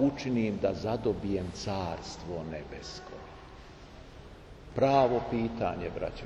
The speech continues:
i sestre. Pravo pitanje. To pitanje, ne vidimo da su to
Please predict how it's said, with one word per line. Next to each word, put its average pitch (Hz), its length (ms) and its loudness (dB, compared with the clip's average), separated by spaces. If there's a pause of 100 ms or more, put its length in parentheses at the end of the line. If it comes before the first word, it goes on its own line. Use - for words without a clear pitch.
i - 20 -12
sestre. - 460 -12 (1600)
Pravo 95 440 4 (100)
pitanje. 135 580 0 (480)
To 139 280 12
pitanje, 143 720 10 (560)
ne 117 180 10
vidimo 151 400 12
da 139 160 12
su - 140 6
to 143 440 12